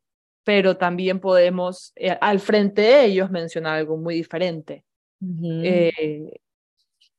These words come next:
Speaker 1: es más, eh, antes el ejemplo que pusiste me hizo acuerdo, y, y justo va atado con lo que mencionabas de que los niños nacen abundantes, ¿no?
Speaker 2: Ujú.
Speaker 1: Em, yo lo sentí mucho cuando nació mi hijo, que los niños no tienen miedo de llorar y pedir comida.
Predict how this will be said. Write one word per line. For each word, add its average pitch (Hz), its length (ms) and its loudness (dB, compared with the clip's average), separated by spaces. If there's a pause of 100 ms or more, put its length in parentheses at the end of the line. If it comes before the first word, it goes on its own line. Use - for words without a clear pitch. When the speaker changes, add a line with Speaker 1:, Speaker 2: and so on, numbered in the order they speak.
(680)
Speaker 1:
es 202 120 2
más, 190 520 0
eh, 196 360 -2
antes 190 300 -2
el 208 120 2
ejemplo 196 300 -2
que 196 100 -4
pusiste 190 500 -6
me 175 80 -6
hizo 175 140 -6
acuerdo, 165 500 0
y, 151 420 -8 (160)
y 208 120 2
justo 202 360 2
va 185 100 0
atado 190 340 0
con 196 140 -6
lo 180 80 -6
que 170 80 -14
mencionabas 156 600 -2
de 196 80 -4
que - 80 -12
los 151 120 -8
niños 175 220 -4
nacen 175 280 -8
abundantes, 151 640 -4
¿no? 156 180 -12 (320)
Speaker 2:
Ujú. 170 540 2 (120)
Speaker 1:
Em, 151 260 -10 (600)
yo 196 220 2
lo 226 140 4
sentí 208 280 0
mucho 208 240 -2
cuando 185 220 0
nació 185 180 -4
mi 190 160 -6
hijo, 165 280 -8
que 147 360 -6
los 156 160 -12
niños 180 200 -4
no 196 80 -4
tienen 190 260 -6
miedo 180 220 -2
de 185 100 -2
llorar 160 260 -2
y 175 60 -4
pedir 160 320 -6
comida. - 420 -12